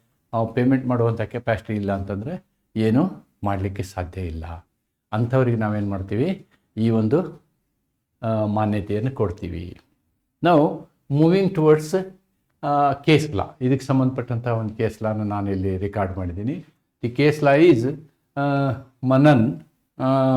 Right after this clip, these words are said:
ವರ್ಸಸ್, ಆ, Manan Lal versus Chotka B B. Once deficit court fee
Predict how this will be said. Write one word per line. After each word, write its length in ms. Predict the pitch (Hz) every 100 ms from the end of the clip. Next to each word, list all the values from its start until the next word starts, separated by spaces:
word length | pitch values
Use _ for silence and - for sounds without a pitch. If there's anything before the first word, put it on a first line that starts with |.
| 123
ವರ್ಸಸ್, 680 | 123 110 131 117 - - _ _ - _ _ _ _ _ _ _ _ _ _ _ _ _ _ _ _ _ _ _ _ _ -
ಆ, 420 | 123 117 113 113 113 - - _ _ _ _ _ _ _ _ _ -
Manan 260 | 123 147 156 139
Lal 200 | 135 117
versus 340 | 113 - 180 - - _ _ _ _ _ _ _ _ _ _ _ _ -
Chotka 580 | 143 143 135 - 139 135 123
B 120 | 110 104
B. 320 | 123 92 - - _ _ _ _ _ _
Once 380 | 131 147 196 196 - 214 - 113
deficit 640 | 135 - - 202 208 - -
court 340 | 147 147 147
fee 140 | 156